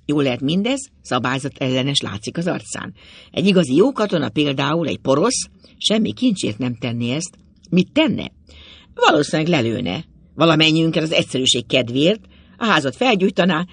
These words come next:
mert első a katonai biztonság. De hát az igazi jó katonák közül most egy sincs itt. Most csak ez a szelíd és elfogult minszki bányamérnök üldögél itt, a vetetlen ágyam szélén, zöld egyenruhájában,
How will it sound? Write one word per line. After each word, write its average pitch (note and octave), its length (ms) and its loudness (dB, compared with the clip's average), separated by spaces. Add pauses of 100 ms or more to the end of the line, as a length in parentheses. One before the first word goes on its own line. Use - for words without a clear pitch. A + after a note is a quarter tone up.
(140)
mert - 180 -8
első B3 340 0
a G3+ 40 -10
katonai E3+ 380 -2
biztonság. A#2+ 680 -4 (300)
De D#3 160 -2
hát D3+ 220 -8
az C3 180 -10
igazi B3 400 -4
jó A#3 140 -4
katonák D3 640 -6 (480)
közül C#3+ 480 -2 (440)
most B2 260 -2
egy F#3+ 240 0
sincs G#2+ 300 -2
itt. - 320 -2 (540)
Most F#4+ 180 2
csak F#3+ 140 -2
ez G2+ 80 0
a - 60 -4
szelíd F#3+ 340 0
és A#2 140 -2
elfogult D3 760 -2 (200)
minszki F3 760 4 (120)
bányamérnök C3+ 760 0
üldögél B2 500 -2
itt, - 420 -4 (100)
a - 60 -10
vetetlen D3 360 -2
ágyam A#2 300 -4
szélén, D#3+ 460 2 (420)
zöld C3+ 300 0
egyenruhájában, C3 840 -2